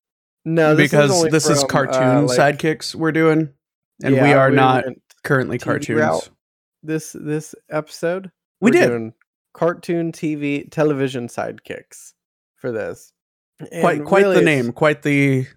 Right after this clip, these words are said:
Speaker 2: the limitation there, but there's just so many sidekicks. <laughs>
Speaker 1: There are a ton. There are a ton. There are a ton of movie ones. There are a ton of, we'll, we'll get into D C and Marvel separately,
Speaker 2: Oh, yeah.
Speaker 1: I'm sure.
Speaker 2: We're, we're gonna
Speaker 1: Over
Speaker 2: have different
Speaker 1: this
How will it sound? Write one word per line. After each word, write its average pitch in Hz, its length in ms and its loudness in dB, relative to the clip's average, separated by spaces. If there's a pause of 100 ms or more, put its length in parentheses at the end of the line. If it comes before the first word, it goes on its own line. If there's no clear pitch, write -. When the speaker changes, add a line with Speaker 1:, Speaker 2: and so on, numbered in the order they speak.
Speaker 2:
the 135 160 2
limitation 135 680 0
there, 120 180 -4
but 135 220 2
there's 175 220 2
just 247 200 0
so 240 140 4
many 233 160 2
sidekicks. 208 1120 0
<laughs> - 0 -
Speaker 1:
There 175 180 2
are 151 100 4
a 139 40 -2
ton. 120 400 -4 (340)
There 165 140 2
are 165 60 4
a - 20 4
ton. 139 260 -2
There 180 140 2
are 202 40 2
a 190 40 -2
ton 170 180 -4
of 143 60 -2
movie 139 320 -2
ones. 135 540 -2
There 143 260 -2
are 143 60 0
a 135 60 -4
ton 139 280 -6
of, 131 140 -6
we'll, 143 200 -6
we'll 143 180 -6
get 139 120 -4
into 135 280 -6
D 131 220 -10
C 131 280 -10
and 123 120 -6
Marvel 123 640 -4
separately, 135 560 -2
Speaker 2:
Oh, - 20 0
yeah. 104 160 0
Speaker 1:
I'm 113 60 -6
sure. 117 580 -6
Speaker 2:
We're, 139 220 2
we're 156 160 2
gonna 156 220 2
Speaker 1:
Over 139 300 4
Speaker 2:
have 127 220 2
different 139 280 0
Speaker 1:
this - 80 -4